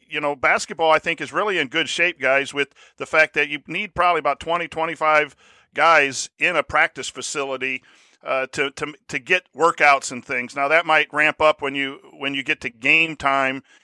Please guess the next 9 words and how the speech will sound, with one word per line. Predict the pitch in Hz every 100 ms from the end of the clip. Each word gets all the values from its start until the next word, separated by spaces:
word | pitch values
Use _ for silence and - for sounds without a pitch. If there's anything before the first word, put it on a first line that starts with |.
| _ -
and, | 135 131
and | 131 131
scorekeepers | - 160 151 151 151 147 147 143 135
and | 131
things | 147 143 127
of | 123 -
that | 135 143
nature, | 135 127 - 120
but | 127